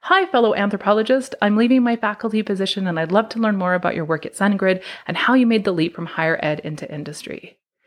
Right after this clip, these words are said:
These are requests for true information. They are informational interviews. You're highlighting a connection you have with a person, and you'll get a better response rate than randomly messaging people.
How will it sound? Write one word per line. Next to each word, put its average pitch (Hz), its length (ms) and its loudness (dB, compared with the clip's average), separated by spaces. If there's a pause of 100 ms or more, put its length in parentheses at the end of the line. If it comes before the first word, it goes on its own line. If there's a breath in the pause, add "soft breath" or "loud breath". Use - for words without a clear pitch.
(360 soft breath)
These 330 180 4
are 359 80 0
requests 294 600 0
for 202 100 -4
true 240 580 0
information. 175 840 -6 (100)
They 214 140 2
are 220 260 0
informational 214 680 0
interviews. - 640 -10 (420 loud breath)
You're 165 100 0
highlighting 220 500 2
a 208 40 0
connection 180 440 -2
you 160 60 -2
have 151 220 -4
with 151 100 -4
a 151 40 -6
person, 247 500 0 (340 loud breath)
and 202 360 2
you'll 220 180 4
get 233 160 4
a 254 40 4
better 214 280 2
response 175 680 -4
rate 151 300 -4
than 160 260 -4
randomly 175 480 -2
messaging 151 640 -8
people. - 500 -12